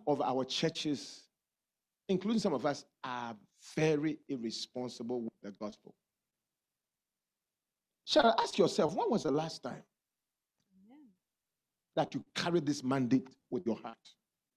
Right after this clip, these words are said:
Speaker 1: We're very selfish, eh? We are very, the church, Christ was selfless to death,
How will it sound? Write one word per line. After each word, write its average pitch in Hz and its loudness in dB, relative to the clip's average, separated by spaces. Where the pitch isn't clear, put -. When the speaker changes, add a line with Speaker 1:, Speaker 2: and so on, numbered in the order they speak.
Speaker 1:
We're 294 12
very 320 8
selfish, 202 4
eh? 165 4
We 185 6
are 175 6
very, 233 -2
the - 0
church, - 0
Christ 254 0
was - -2
selfless 170 -4
to - -20
death, - -10